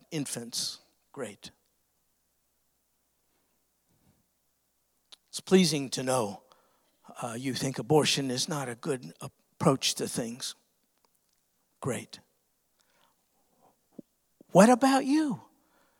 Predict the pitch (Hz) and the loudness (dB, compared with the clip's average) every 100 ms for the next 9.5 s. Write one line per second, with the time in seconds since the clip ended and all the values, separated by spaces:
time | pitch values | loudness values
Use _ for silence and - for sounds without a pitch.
0 | _ _ 139 185 180 185 170 196 208 214 | _ _ 2 2 4 2 2 2 2 2
1 | 143 117 - - 165 139 113 - - - | -2 -2 -2 0 0 0 -2 -2 -2 -4
2 | - 123 120 104 _ - 117 135 170 185 | -8 -8 -10 -10 _ -18 -6 4 6 6
3 | 131 113 110 123 - 120 117 - 151 139 | 4 -6 -8 -12 -12 -10 -6 0 2 2
4 | - 120 117 107 _ _ _ - _ _ | -2 -4 -6 -10 _ _ _ -20 _ _
5 | - 135 135 156 143 135 135 127 127 110 | -8 -6 4 6 6 4 0 -2 2 2
6 | 104 - - - _ _ _ _ _ _ | 0 -8 -18 -20 _ _ _ _ _ _
7 | _ _ _ _ _ _ - 123 117 117 | _ _ _ _ _ _ -12 -10 -6 0
8 | 123 143 127 113 - 117 135 123 117 110 | 8 8 8 -2 -6 -6 -6 -6 -6 -6
9 | - 101 98 - | -8 -10 -12 -16